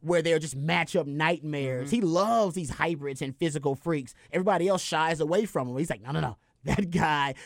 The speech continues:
Speaker 1: ooh, I'm gonna get him matched up on somebody, and he's gonna be a nightmare." So for a guy like Lil Jordan Humphrey, ideally, I would like him to get, like, a, a, a just one year in a practice squad with the Saints, and then just kind of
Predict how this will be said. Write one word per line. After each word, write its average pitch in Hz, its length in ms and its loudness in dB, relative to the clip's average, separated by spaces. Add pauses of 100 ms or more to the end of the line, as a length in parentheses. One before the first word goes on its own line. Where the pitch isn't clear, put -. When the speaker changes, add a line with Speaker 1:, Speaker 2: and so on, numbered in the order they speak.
(120)
Speaker 1:
ooh, 170 200 2
I'm 175 80 2
gonna 180 80 0
get 156 160 -2
him 170 160 2
matched 151 240 -2
up 160 160 2
on 147 80 -4
somebody, 147 380 0
and 151 60 0
he's 170 100 -2
gonna 151 120 2
be 139 60 2
a 135 40 0
nightmare." 147 280 0 (160)
So 160 160 -2
for 160 80 2
a 147 40 2
guy 185 140 4
like 180 160 4
Lil 180 140 4
Jordan 170 260 2
Humphrey, 185 240 0
ideally, 160 460 0
I 147 100 2
would 151 140 0
like 147 200 -2
him 151 100 -2
to 135 40 -2
get, 143 160 0
like, 127 140 -6
a, 107 120 -8 (300)
a, 104 120 -4 (120)
a 117 380 0
just 143 180 -2
one 170 300 2
year 170 220 2
in 143 60 -2
a 113 60 -12
practice 175 400 -2
squad 165 680 2 (220)
with 165 140 2
the 160 100 -8
Saints, 165 460 -4 (240)
and 143 260 -2
then 151 380 0
just 151 220 -4
kind 170 140 2
of 147 240 2